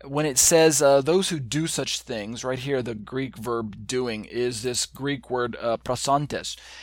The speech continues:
And if I click on this, uh, Strong's number forty-two thirty-eight, it's gonna tell me this verb, the root verb, we can see it here, the root word is praso, right here, from where we get the conjugation,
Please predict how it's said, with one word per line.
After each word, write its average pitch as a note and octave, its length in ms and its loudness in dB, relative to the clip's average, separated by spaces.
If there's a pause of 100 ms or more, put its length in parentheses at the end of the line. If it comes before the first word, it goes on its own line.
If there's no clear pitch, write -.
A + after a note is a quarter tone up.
(160)
And D3+ 80 -4
if D#3 80 0
I D#3 60 2
click - 340 2
on C#3 280 6
this, C3 320 0
uh, B2+ 180 2
Strong's D3+ 500 2
number A#2 220 -4
forty-two C#3 640 -4
thirty-eight, A#2+ 640 -2
it's - 160 -8
gonna D3+ 160 -2
tell F#3+ 340 2
me A2+ 260 -4 (480)
this C#3 320 0
verb, A#2+ 600 -4 (140)
the B2+ 60 -8
root C3 360 -4
verb, A2+ 260 -4
we A#2+ 100 -12
can A#2 140 -10
see C3 160 -2
it A#2+ 120 -8
here, B2 180 -2
the A#2+ 100 -4
root B2+ 320 -4
word B2+ 400 0
is A#2+ 200 -4
praso, C3 720 0 (340)
right - 160 -12
here, A#2 300 -4 (320)
from A2+ 240 -6
where A#2 140 -2
we A2+ 180 -4
get G#2+ 300 0
the - 60 -12
conjugation, A2+ 960 -2